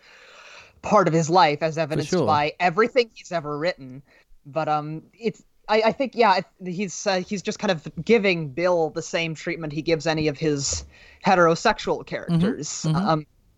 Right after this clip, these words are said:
Speaker 1: uh, yeah, and, like, in the case of Bill, I, I, I think he nails a lot of the little details about him, uh, just about, um, uh, qu-, uh, queer and sapphic life, like, um,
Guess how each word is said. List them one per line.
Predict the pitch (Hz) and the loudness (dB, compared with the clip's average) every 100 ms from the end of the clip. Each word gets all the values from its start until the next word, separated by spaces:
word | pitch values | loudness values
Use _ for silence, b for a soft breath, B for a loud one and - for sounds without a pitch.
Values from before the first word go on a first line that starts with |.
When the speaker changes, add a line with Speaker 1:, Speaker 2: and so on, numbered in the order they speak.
| _ _ _ _ _ _ _ | _ _ _ _ _ _ _
Speaker 1:
uh, | 214 190 190 | 2 2 2
yeah, | 190 170 | 2 2
and, | 180 180 | -2 -4
like, | 175 - _ _ | -4 -6 _ _
in | 233 220 | -4 -2
the | |
case | 202 214 220 180 | 0 0 -2 -2
of | |
Bill, | 160 196 175 160 143 _ b b b b b - | 2 4 4 2 -2 _ b b b b b -2
I, | 226 247 | 0 2
I, | 247 214 226 | 2 2 -2
I | |
think | 240 339 | 0 -2
he | - 294 | 0 2
nails | 208 196 190 | 4 4 2
a | 180 | 4
lot | 165 165 | 4 4
of | 156 | 2
the | 147 | -2
little | 160 160 | 0 0
details | 131 143 156 160 165 165 165 | 0 -4 -4 0 2 2 0
about | 156 156 156 | 0 2 2
him, | 160 156 160 151 _ _ _ _ _ _ _ _ _ - | 0 -4 -8 -12 _ _ _ _ _ _ _ _ _ 0
uh, | 190 180 | 2 2
just | 160 185 - | -2 -8 -6
about, | 175 180 165 - - | -2 0 0 -2 -6
um, | 156 151 151 - - - - - - - - 185 | -6 -6 -12 -16 -20 -20 -20 -20 -20 -20 -6 2
uh, | 170 165 | 2 2
qu-, | - 190 | -2 -2
uh, | 165 151 _ | -2 -2 _
queer | - 190 175 165 | -4 0 2 0
and | 156 | 0
sapphic | 175 160 170 160 | 0 0 -2 -2
life, | 160 165 196 - | 0 0 -2 -8
like, | 156 143 - | -4 -4 -2
um, | 156 | -4